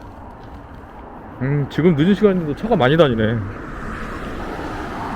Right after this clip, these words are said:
네, 저는 여기 지에스 이십오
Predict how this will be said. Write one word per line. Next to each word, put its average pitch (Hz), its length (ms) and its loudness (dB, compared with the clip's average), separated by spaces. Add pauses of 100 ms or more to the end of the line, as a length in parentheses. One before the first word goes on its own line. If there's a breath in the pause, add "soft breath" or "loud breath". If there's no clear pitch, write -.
(1400)
네, 180 300 8
저는 190 300 6
여기 175 160 6
지에스 247 380 6
이십오 190 540 8